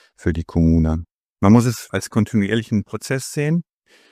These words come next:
der regelmäßig angepasst wird, überarbeitet wird, weil sich natürlich in den nächsten Jahren die Bedingungen, die Gegebenheiten, äh, weiterentwickeln.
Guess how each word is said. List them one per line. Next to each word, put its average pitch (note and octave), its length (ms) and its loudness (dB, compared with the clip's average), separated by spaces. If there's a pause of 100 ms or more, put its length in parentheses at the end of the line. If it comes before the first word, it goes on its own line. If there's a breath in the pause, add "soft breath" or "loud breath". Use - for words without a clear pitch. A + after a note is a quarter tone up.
(140 soft breath)
der G2+ 420 4
regelmäßig A2 1000 -2
angepasst B2+ 600 -4
wird, A#2 160 -4
überarbeitet A#2+ 760 -2
wird, A#2+ 320 -10
weil G2 340 -2
sich - 200 -20
natürlich G2 500 -6
in F#2+ 220 -4
den F#2 120 0
nächsten F#2 340 -2
Jahren F#2 500 2 (480 loud breath)
die F2+ 180 -6
Bedingungen, A2+ 440 4
die G#2 120 2
Gegebenheiten, G#2 920 0
äh, F#2 420 -2
weiterentwickeln. A2 1080 0